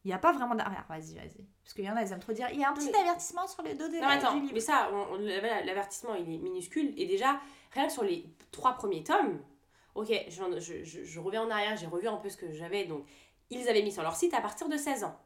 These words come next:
Speaker 2: ok ? Bah, à partir de moment. Ils l'ont envoyé en service presse.
Speaker 1: Le,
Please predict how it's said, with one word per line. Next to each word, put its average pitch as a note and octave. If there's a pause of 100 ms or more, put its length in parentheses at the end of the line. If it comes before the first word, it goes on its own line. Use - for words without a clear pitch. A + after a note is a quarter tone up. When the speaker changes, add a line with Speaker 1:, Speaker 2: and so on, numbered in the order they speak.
(300)
Speaker 2:
ok ? F3+ (520)
Bah, -
à -
partir F#3+
de F3+
moment. D#3 (580)
Ils B3
l'ont G#3+ (240)
envoyé A3 (800)
en F3
service -
presse. -
Speaker 1:
Le, A3